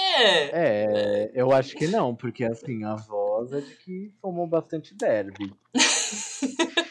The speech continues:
Speaker 3: Se tem médico que fuma, deve ser padre, né?
Speaker 1: A voz do entretenimento, gente, calma.
Speaker 2: <laughs>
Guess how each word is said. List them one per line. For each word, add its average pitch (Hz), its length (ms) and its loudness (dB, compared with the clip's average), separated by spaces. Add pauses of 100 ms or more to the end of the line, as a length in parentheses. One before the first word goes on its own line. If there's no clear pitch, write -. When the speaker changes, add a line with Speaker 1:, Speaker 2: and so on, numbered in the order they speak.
(920)
Speaker 3:
Se - 320 4
tem 185 180 2
médico 165 460 2
que 151 140 -4
fuma, 160 360 -2
deve 170 220 2
ser - 240 -6
padre, 254 340 -4
né? 226 140 -4 (1200)
Speaker 1:
A 175 140 -2
voz 180 280 4
do 202 60 -2
entretenimento, 247 800 0
gente, 208 260 -4
calma. - 320 -10
Speaker 2:
<laughs> 202 100 8